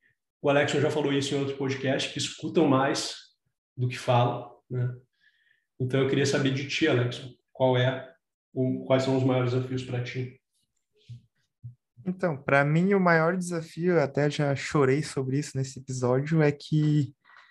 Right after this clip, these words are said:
Speaker 2: cara, eu tô numa terra que as pessoas falam francês,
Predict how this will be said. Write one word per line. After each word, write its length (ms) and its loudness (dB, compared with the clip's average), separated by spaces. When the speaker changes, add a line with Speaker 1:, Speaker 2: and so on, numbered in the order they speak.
Speaker 2:
cara, 260 6
eu 160 2
tô 100 2
numa 300 4
terra 400 4
que 240 -6
as 160 -4
pessoas 800 2
falam 420 -2
francês, 680 -4